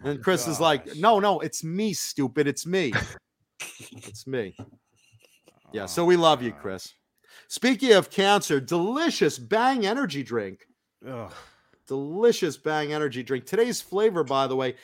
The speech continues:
Speaker 1: is Cherry Blade
Speaker 2: <laughs>
Speaker 1: Lemonade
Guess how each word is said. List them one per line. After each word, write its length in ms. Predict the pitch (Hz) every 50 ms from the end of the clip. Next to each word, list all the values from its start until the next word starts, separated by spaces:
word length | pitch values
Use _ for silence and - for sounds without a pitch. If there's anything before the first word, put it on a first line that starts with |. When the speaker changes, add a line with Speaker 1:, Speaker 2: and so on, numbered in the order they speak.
| - - _ _ _
Speaker 1:
is 200 | 160 156 143 -
Cherry 540 | - - - - - 190 202 214 220 233 208
Blade 540 | 147 123 143 160 170 175 180 175 165 139 202
Speaker 2:
<laughs> 0 |
Speaker 1:
Lemonade 840 | 180 139 147 175 190 180 147 123 110 101 98 95 95 92 -